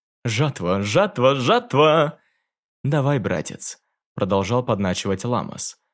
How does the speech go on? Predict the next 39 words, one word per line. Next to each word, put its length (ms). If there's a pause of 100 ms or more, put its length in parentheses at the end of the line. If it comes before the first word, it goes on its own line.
(280)
Ритуальный 500
костёр 360
лизал 360
его 220
раскинутые 600
по 120
сторонам 480
руки, 420 (440)
но 100
не 140
сжигал, 480
сделавшись 500
таким 280
же 120
бирюзовым, 680 (360)
как 180
тот 200
огонь, 300
который 320
Джек 220
затушил 420
на 140
фитиле 580 (440)
и 40
который 360
разжёг 380
в 40
самом 380
себе. 480 (680)
Его 240
блики 340
плясали 440
на 120
деревянных 520
шестах, 640 (280)
привязанных 600
к 60
ним 200
телах 500